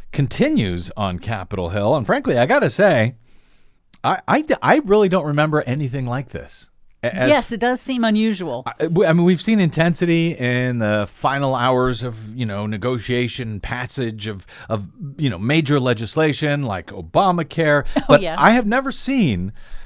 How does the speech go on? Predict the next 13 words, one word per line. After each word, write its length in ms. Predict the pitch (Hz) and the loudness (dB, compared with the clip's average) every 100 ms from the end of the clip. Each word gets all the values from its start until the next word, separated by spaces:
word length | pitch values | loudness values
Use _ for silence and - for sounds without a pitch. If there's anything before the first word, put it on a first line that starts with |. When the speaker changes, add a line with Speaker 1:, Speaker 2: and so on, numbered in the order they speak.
| - - - - - | -10 -16 -18 -16 -2
Speaker 1:
a, 40 | 143 | 2
a 400 | 147 147 135 131 - - - - | 4 4 2 0 -2 -20 -20 -12
confluence 960 | - 185 175 - 240 254 123 82 - 135 | -2 0 0 0 2 6 4 2 -6 -6
of 160 | 110 | -6
so 320 | - - 202 | -8 0 2
many 320 | 226 180 165 156 | 4 2 2 -2
huge 720 | - - 196 254 247 196 - | -6 -4 0 2 2 -2 -8
things 720 | - 208 175 123 113 120 - - _ _ - | -2 2 2 2 -2 -4 -8 -20 _ _ 2
all 280 | 180 233 | 6 6
happening 640 | 185 165 143 151 135 135 139 _ _ _ - | 6 2 2 0 0 0 -4 _ _ _ 0
all 260 | 165 202 185 | 4 6 4
at 120 | 147 | 2
once 580 | 139 123 104 - - | 2 2 0 -4 -10